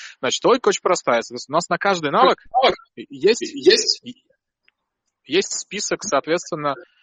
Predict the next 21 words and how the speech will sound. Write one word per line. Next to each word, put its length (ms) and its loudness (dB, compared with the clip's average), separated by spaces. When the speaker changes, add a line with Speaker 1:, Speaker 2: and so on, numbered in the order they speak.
Speaker 1:
курсов, 580 0
программ. 600 2
Это 180 -6
могут 300 -4
быть, 300 -6
э, 200 0
длинные 320 0
курсы, 280 -8
это 60 -12
могут 220 -8
быть 80 -14
лонгриды, 480 -4
это 160 -2
может 220 -6
быть 100 -14
что-то, 500 0
соответственно, 560 -2
что 220 2
раскрывает 480 2
эту 160 -6
тематику. 480 -6